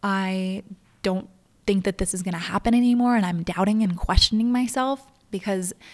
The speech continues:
if it was going to happen, and if I did know, then everything would be perfect according to my plan. And even as I'm saying that, it just feels really sticky and it doesn't feel good. And so I'm sure that you can feel that on your end as well, or maybe you've had that experience for yourself as well.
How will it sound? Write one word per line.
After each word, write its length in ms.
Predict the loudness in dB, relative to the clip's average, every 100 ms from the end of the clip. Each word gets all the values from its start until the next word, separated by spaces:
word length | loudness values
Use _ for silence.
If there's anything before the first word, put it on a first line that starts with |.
| -20 _ -4
if 160 | -2
it 120 | -2
was 300 | -4 -4 -4
going 260 | -2 -2 -2
to 80 | -2
happen, 600 | -2 -2 -2 -2 -4 -6
and 120 | -6
if 120 | -4 -4
I 100 | -6
did 260 | -6 0
know, 400 | 2 4 4 2
then 460 | 0 -2 -2 -4 -6 _ -10
everything 420 | -6 -6 -2 -4
would 120 | -2
be 80 | -6
perfect 540 | -8 -10 -4 -4 -4 -12
according 380 | -6 -4 -2
to 100 | -4
my 220 | -4 -6 -4
plan. 460 | 0 0 0 -2 -6 -16 -16 -18 -6
And 280 | 0 0 0
even 300 | -2 -2 -2
as 160 | -2 2
I'm 160 | 2 2
saying 400 | 0 0 0 -2
that, 160 | -4
it 80 | -6
just 240 | -4 -4
feels 200 | -2 -2
really 220 | -2 -2 -4
sticky 400 | -4 -6 -6 -8
and 100 | -8
it 140 | -6
doesn't 300 | -4 -2 -4
feel 200 | -4 -4
good. 340 | -2 -4 -4 -6
And 200 | -4 -4
so 120 | -2
I'm 120 | -2
sure 220 | -2 -2
that 80 | -2
you 140 | -4
can 160 | 0 -2
feel 200 | -2 -4
that 140 | -2 -4
on 140 | -4
your 220 | -2 0
end 200 | 0 -2
as 140 | -6 -4
well, 260 | -2 -2
or 100 | -2
maybe 260 | -4 -4 -2
you've 160 | -4
had 220 | -6 -4 -4
that 100 | -6
experience 520 | -10 -6 -6 -6 -6
for 120 | -8
yourself 400 | -6 -4 -6 -6
as 120 | -6
well. 380 | 0 2 0